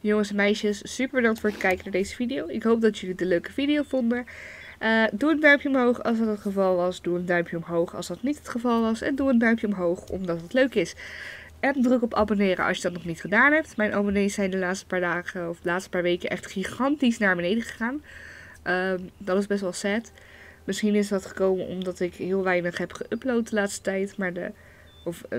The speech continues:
de a-, afgelopen paar maanden. Alleen nu ben ik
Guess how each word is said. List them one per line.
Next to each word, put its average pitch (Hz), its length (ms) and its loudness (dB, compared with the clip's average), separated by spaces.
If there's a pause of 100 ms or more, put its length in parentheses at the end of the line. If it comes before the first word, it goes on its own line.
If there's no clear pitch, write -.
de 180 160 -2
a-, 175 180 2
afgelopen 175 720 0
paar 170 200 -2
maanden. 175 500 2
Alleen 170 300 0
nu 185 300 -2
ben 180 160 0
ik 175 180 -6